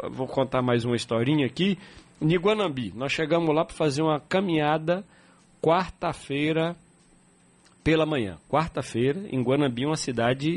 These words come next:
extremamente comercial, que tem um comércio forte. Aí, geralmente, o que que nós fazíamos? Colocava um carro, o candidato em cima, pra o pessoal ver, pra não ficar embaixo. E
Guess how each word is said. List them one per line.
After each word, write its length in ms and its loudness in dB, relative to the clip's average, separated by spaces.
extremamente 640 0
comercial, 720 0
que 80 -14
tem 100 -4
um 60 -8
comércio 420 -2
forte. 460 -6
Aí, 760 2
geralmente, 500 0
o 20 -18
que 120 -6
que 100 -6
nós 220 -4
fazíamos? 320 -4
Colocava 480 -2
um 60 -2
carro, 380 0
o 120 -4
candidato 640 0
em 60 2
cima, 480 0
pra 120 -2
o 20 -8
pessoal 420 -2
ver, 220 0
pra 100 -2
não 100 0
ficar 320 -2
embaixo. 480 0
E 480 0